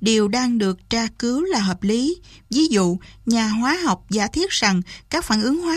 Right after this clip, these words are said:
học là hợp lý và nhà vật lý giả thiết rằng thế giới vật lý là hợp lý. Sự giả định rằng điều đang được nghiên cứu có thể hiểu theo các luật nhân quả thì gọi là tất định luận,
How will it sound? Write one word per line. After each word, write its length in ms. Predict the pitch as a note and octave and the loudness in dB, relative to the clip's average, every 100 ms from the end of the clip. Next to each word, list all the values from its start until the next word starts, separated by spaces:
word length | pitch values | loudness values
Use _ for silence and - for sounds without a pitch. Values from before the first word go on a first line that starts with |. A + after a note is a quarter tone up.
| E4+ | 0
học 220 | G3 - | -2 -2
là 100 | G#3 | 0
hợp 220 | G3 F#3 | 0 0
lý 320 | G#3 B3 F4 - - - | -2 0 -2 -4 -20 -4
và 240 | A#3 A3 G3+ | 0 0 0
nhà 400 | G3 G#3 F#3+ F#3 | 0 2 0 0
vật 200 | F#3+ F#3 | -2 -2
lý 380 | A3 B3+ F4 F4 | -2 0 -2 -2
giả 240 | A#3+ F#3+ G3+ | -2 0 -2
thiết 180 | D#4+ F4 | -4 -2
rằng 320 | - G#3+ F#3 - - - | -2 0 0 -2 -14 -6
thế 100 | C#4+ | -2
giới 440 | C#4+ B3 B3 D#4+ F#4 | 0 0 0 -2 0
vật 260 | A3 - G#3+ | -2 0 -2
lý 260 | A3+ D#4+ | -2 -2
là 280 | F4+ G#3 F3 | -2 -2 -2
hợp 320 | F3 G3 D#3+ | -2 -4 -2
lý. 380 | F#3 A3 B3+ F4 - - - - | 0 0 -2 -4 -10 -20 -20 -10
Sự 200 | - G3+ F#3+ | -2 0 0
giả 160 | G#3 | -2
định 320 | B3+ G#3+ E3+ G3 | 0 0 2 0
rằng 320 | G3+ F#3+ F3+ - - - | 0 0 -2 -6 -20 -6
điều 300 | A3+ A3 G#3+ | 0 2 0
đang 340 | A3+ B3 A#3 | 0 -2 0
được 240 | G#3 G3 G#3+ | 0 0 0
nghiên 320 | A3+ B3 A3+ | 0 0 -2
cứu 320 | A3+ A#3+ D4+ - - - | -2 -2 -2 -6 -18 -6
có 100 | D4+ | -4
thể 220 | C#4+ C4 | -2 -4
hiểu 420 | C4 F#3+ E3+ C4 F4 | -2 0 0 -2 -4
theo 300 | C4 G#3+ G3+ | -4 -2 -4
các 260 | - D#4+ - | -4 -4 -4
luật 260 | G#3+ F#3+ F3+ - | -2 -2 -4 -2
nhân 320 | A3 B3 A#3 | 0 0 0
quả 360 | A3+ F#3 F3 D4 - _ _ | -2 -2 -2 -6 -10 _ _
thì 100 | - | -2
gọi 260 | G3+ G3+ F#3 | 0 0 0
là 280 | G#3 F#3+ F3 | 0 -2 -4
tất 260 | - E4+ - _ | -4 -4 -4 _
định 440 | F#3+ F3 E3+ F3+ F#3+ | -2 0 2 2 2
luận, 320 | F3 E3 | 0 0